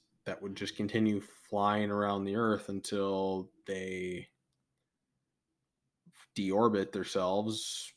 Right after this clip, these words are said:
by atmospheric drag or until they hit something, which wouldn't be good.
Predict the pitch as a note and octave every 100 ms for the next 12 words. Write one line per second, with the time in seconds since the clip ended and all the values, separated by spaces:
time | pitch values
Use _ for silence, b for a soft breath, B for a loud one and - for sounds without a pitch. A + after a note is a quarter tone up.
0 | - F#2+ F#2 F#2 F#2 F#2+ G#2 G2 - G2+
1 | G2 A2 A#2 C3 A#2+ A#2 A2+ A2+ A#2 A#2
2 | A2+ B2+ A2+ G#2 C#3 - D2+ C#2+ - A2+
3 | - _ _ _ _ _ _ _ _ _
4 | _ _ b b b _ _ b b b
5 | b b b b b _ _ _ _ D#3
6 | F#3 F#3+ G3 G3 F#3+ G#3 C#3